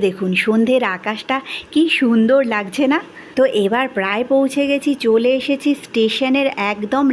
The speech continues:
লাস্ট পার্টে। ওই যে রাস্তাটা দেখা যাচ্ছে, আমাকে ওই দিক থেকেই যেতে হবে। তবে এই দিক থেকে বেরোতে গেলে আমাকে সাবওয়ে ধরে বেরোতে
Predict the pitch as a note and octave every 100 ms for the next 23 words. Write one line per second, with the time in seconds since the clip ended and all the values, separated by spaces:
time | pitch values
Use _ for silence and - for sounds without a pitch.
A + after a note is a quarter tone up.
0 | G3+ F#3 A#3 B3 - F#3 F3+ - E3 G3+
1 | - - - - C4 B3+ C#4+ A#3 G#3 -
2 | C4+ C#4 C#4 C#4 C#4 C#4+ C#4+ D4 E4+ G4+
3 | A#3 A3 A#3 D#4 D#4+ A3+ A#3+ B3+ B3 -
4 | - B3 D4+ C#4 G#3 G3 F#3+ F#3 F3+ F#3+
5 | - - - - - C4 C4 B3+ B3 A#3
6 | B3 C#4 C4+ B3+ C4+ C#4+ C#4 G#3+ G#3 A#3
7 | C4 C#4+ C#4 C4+ A#3 C4+ - - G#3 G#3
8 | A3 A#3+ A#3 A3+ G#3+ A#3 A#3 B3 B3+ A3
9 | A3+ C4 B3+ A3 G3 G3+